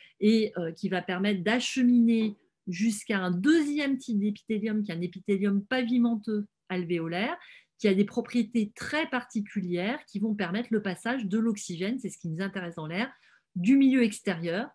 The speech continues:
vers le milieu intérieur. À ça s'associent aussi des muscles.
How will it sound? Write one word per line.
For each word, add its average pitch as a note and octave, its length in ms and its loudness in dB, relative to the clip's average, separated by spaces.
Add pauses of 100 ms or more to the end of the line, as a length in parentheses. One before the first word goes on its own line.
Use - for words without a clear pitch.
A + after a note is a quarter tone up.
(140)
vers F#3+ 320 -2
le G3+ 120 0
milieu F3+ 240 -2
intérieur. F3 520 -10 (1000)
À G3+ 120 4
ça A#3 380 0 (320)
s'associent A#3+ 640 0
aussi A3+ 460 0
des F#3 120 2
muscles. G3+ 560 4